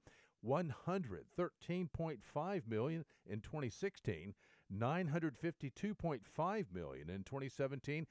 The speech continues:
and nine hundred fifty-two point one million in the second quarter of twenty eighteen.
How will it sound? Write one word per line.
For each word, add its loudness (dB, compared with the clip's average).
and -2
nine 2
hundred 0
fifty-two 0
point -2
one 0
million 2
in -4
the -2
second -4
quarter 0
of -2
twenty -2
eighteen. 0